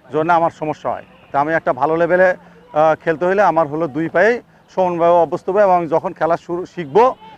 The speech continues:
তখন আমি দুই পায়েই আমি, আহ, এটা অভ্যস্ত হব। আর পাস করতে গেলে হলো আমার হলো, আহ, বডির আমার, আহ, ভারসাম্য বা ব্যালেন্স, আহ, থাকতে হবে এবং, আহ, ব-,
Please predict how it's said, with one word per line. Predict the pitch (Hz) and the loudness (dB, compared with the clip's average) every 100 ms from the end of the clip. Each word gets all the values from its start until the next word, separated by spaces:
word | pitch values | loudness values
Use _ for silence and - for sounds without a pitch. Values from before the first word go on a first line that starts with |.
| - | -6
তখন | 156 165 | -4 0
আমি | 175 165 | 0 -2
দুই | 143 180 | -4 -2
পায়েই | 185 220 262 - - _ - | 2 2 2 -4 -18 _ -6
আমি, | 143 156 151 | -2 0 -2
আহ, | 139 - 143 143 131 | -4 -8 -2 2 2
এটা | 143 156 | 2 2
অভ্যস্ত | 147 107 131 127 | 2 -2 -10 -12
হব। | 104 98 _ _ _ _ | -14 -16 _ _ _ _
আর | 135 139 | 0 0
পাস | - 160 | 0 0
করতে | - 190 214 | 0 -4 0
গেলে | 196 208 | 2 4
হলো | 220 196 | 6 6
আমার | 208 175 180 185 | 4 6 4 4
হলো, | 165 185 | 4 4
আহ, | 190 190 _ _ _ _ 147 160 165 165 160 | 4 2 _ _ _ _ 0 4 6 4 4
বডির | 127 165 185 190 | 2 4 4 4
আমার, | 175 185 | 4 4
আহ, | 170 - - 151 160 | 2 -6 -2 2 2
ভারসাম্য | 117 156 - 175 185 | 2 -2 -2 -2 0
বা | 175 | 0
ব্যালেন্স, | 139 156 160 170 _ _ | 2 2 2 -2 _ _
আহ, | 156 160 151 | 0 2 2
থাকতে | - 165 170 | -2 -4 0
হবে | 160 190 247 - - - | 2 2 0 -6 -20 -6
এবং, | 147 156 165 | -2 0 -2
আহ, | 117 - - 160 135 | -6 -10 0 0 0
ব-, | 127 - | -4 -8